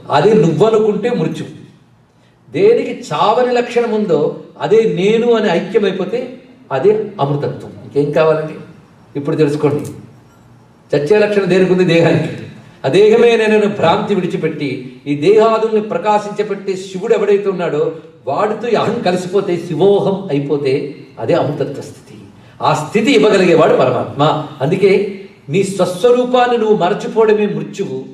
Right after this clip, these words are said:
నీ స్వస్వరూపాన్ని నువ్వు తెలుసుకోవడమే అమృతత్వం అని ఉపనిషత్తు ఒక్క మాటలో తేల్చేసింది. ఆ స్వస్వరూపమే కావాలి. అదే "ప్రమాదం వై మృత్యు అహం బ్రవీమి" అని అంత అద్భుతంగా చెప్పింది. తాత్వికమైన దృష్టి. అటువంటి అమృతత్వం ఆయనే ఇస్తాడు.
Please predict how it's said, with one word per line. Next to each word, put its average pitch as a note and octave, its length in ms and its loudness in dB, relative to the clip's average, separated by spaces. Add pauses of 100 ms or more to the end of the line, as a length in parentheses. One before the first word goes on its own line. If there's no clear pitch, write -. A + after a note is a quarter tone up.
(160)
నీ D#3 80 -12
స్వస్వరూపాన్ని G#3 840 -2
నువ్వు F3+ 160 -6
తెలుసుకోవడమే F#3 640 -2
అమృతత్వం F3+ 540 -4
అని G3 80 0
ఉపనిషత్తు F3+ 380 -4
ఒక్క - 140 -4
మాటలో F3 340 -2
తేల్చేసింది. D3 760 -6 (300)
ఆ C#3 60 0
స్వస్వరూపమే F#3 1000 2
కావాలి. - 280 2
అదే G3+ 140 0
"ప్రమాదం E3+ 560 2
వై - 120 2
మృత్యు G#3 340 -4
అహం D#3 200 -2
బ్రవీమి" C3 340 -6
అని F#3 160 -10 (220)
అంత B2+ 120 -10
అద్భుతంగా D#3+ 400 -8
చెప్పింది. C#3+ 360 -8
తాత్వికమైన E3 520 -4
దృష్టి. C3+ 420 -10 (540)
అటువంటి F#3 460 0
అమృతత్వం G#3+ 480 2
ఆయనే G3+ 260 4
ఇస్తాడు. C3+ 480 0